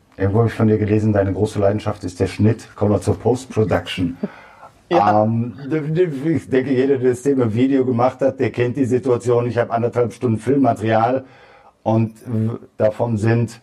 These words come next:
Speaker 1: hundertachtzig Sekunden wirklich, äh, produktionstauglich. Wie, was ist deine, <laughs> äh, weil viel hilft, viel stimmt ja nicht nur. Aber was ist so deine Empfehlung, wenn Unternehmen in,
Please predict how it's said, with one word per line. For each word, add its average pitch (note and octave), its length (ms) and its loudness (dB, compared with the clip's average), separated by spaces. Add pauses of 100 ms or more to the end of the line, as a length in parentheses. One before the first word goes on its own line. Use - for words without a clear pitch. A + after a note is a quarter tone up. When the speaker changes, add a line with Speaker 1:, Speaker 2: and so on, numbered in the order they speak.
(100)
Speaker 1:
hundertachtzig A2+ 640 0
Sekunden A2+ 440 2
wirklich, A2 520 0 (200)
äh, - 60 -8 (320)
produktionstauglich. A2 1160 -2
Wie, A#2+ 320 0 (380)
was G#2 500 -4
ist - 180 -4
deine, A#2 580 2
<laughs> - 100 -20
äh, C3 500 -2
weil C3+ 140 0
viel E3 280 -2
hilft, D#3+ 340 -2
viel E3 200 0
stimmt D#3+ 260 -4
ja E3+ 80 -2
nicht D#3+ 200 -6
nur. D#3+ 360 -2
Aber G#2+ 220 0
was B2+ 180 0
ist C3 120 -8
so C#3 140 0
deine B2+ 580 0 (280)
Empfehlung, A#2 760 0
wenn A2 180 0
Unternehmen A2+ 680 0
in, A2 400 0